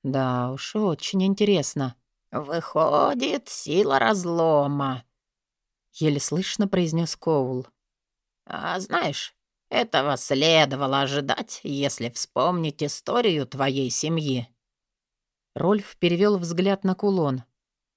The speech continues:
«Да, род Стейнов тесно связан с разломом». Даже прощальный подарок от уходящей бездны получил. Никто тогда так и не смог понять, что произошло.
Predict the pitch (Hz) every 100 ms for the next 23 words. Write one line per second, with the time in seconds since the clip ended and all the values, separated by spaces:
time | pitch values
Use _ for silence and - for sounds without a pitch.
0 | _ 147 143 123 139 - _ _ - 147
1 | 139 - - 151 156 156 - 156 165 175
2 | 165 180 202 165 156 - 160 165 190 170
3 | 147 131 123 _ _ _ _ - 151 147
4 | - 151 - 156 156 147 - 147 139 151
5 | 175 151 147 - - 147 160 151 151 147
6 | 185 151 143 135 143 151 - 165 139 120
7 | _ _ _ _ _ _ _ 131 151 -
8 | - 262 262 226 214 - 208 214 196 -
9 | 196 185 - 190 185 180 127 - - 180
10 | 160 160 156 160 - 151 127